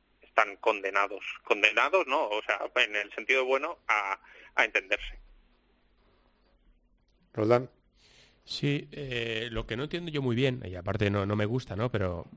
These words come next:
Speaker 3: pero bueno, el equipo al final ha decidido que su primera espada es, es su, y su prioridad es Leclerc, y como tú decías antes, Carlos, sobre, sobre Leclerc construiré mi, mi iglesia, ¿no? Sobre esta piedra.
Speaker 2: Sí, sobre esta piedra,
Speaker 3: Eh,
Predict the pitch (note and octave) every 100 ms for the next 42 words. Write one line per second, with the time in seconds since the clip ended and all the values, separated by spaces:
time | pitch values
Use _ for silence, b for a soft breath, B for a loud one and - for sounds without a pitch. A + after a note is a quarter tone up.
0 | - F#2 F2+ F#2 D2+ F#2+ - - G#2 -
1 | A2 A2+ - A2 G#2+ G#2 G#2 G#2+ B2+ G#2
2 | F#2+ F#2 F#2+ F#2+ F#2+ G2+ - G#2 G2+ G2+
3 | G2+ G2+ G2+ - - G#2 - - - G#2
4 | G2+ G2 F#2+ G#2 F#2+ F#2+ G2 F#2 B2+ D#3+
5 | - - G#2+ F#2 F#2+ F2+ G2+ F#2+ - G2
6 | G2+ G2 F#2+ - G2+ F#2+ - F#2 F2+ F2+
7 | F#2 F#2 b b b b b - G#2+ G2
8 | G2 F#2 A2 G#2+ - - - G#2 G#2 G2
9 | G#2 G2+ G2+ G2+ A2 C3 G#2+ C3 B2 F#2+
10 | G#2 G#2+ A2+ A#2 C3+ B2+ C3 D#3 A#2 A2
11 | A#2+ A#2 A#2+ A#2+ C3+ D#3+ F#3 C3+ A#2 A2